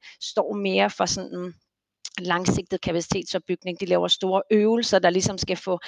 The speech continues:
alle, øh, landenes flåder til at samarbejde,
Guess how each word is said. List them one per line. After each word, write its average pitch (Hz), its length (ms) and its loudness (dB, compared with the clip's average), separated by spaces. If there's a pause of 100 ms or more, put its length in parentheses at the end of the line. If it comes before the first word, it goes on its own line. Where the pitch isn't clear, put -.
(300)
alle, 214 440 4 (120)
øh, 175 1000 -4
landenes 190 600 4
flåder 190 440 2
til - 220 -2
at 175 140 0
samarbejde, 190 800 2